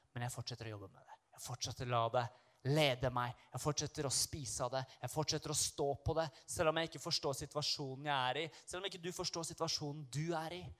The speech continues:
så fortsetter vi. Vi fortsetter. Ja, men Gud har sagt. Det står skrevet.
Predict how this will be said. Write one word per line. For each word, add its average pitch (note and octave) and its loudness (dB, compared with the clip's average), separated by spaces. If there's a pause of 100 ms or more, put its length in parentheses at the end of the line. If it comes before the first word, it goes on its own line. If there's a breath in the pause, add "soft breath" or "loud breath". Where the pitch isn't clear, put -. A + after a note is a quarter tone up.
(200 soft breath)
så - -12
fortsetter - -8
vi. A2 -14 (260)
Vi A#2 -14
fortsetter. B2 -6 (160 loud breath)
Ja, C#3+ -10
men C#3+ -2
Gud E3 -4
har D#3+ -4
sagt. - -8 (460 loud breath)
Det C3 0
står F#3 0
skrevet. - -6